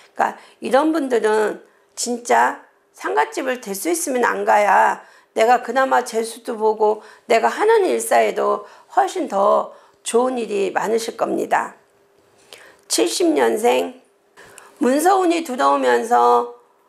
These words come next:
내가 문서를 이렇게 뒤바꿀 일이 있으세요. 그러다 보니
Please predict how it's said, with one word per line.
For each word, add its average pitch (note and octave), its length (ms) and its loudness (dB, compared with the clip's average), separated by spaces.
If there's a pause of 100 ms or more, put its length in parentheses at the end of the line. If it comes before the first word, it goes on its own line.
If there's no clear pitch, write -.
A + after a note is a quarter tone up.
(240)
내가 C4 500 2
문서를 A#3+ 460 -4
이렇게 A3+ 320 -8
뒤바꿀 E4 580 -2
일이 C4 200 -8
있으세요. - 880 -2 (720)
그러다 D4 300 0
보니 C4 640 -4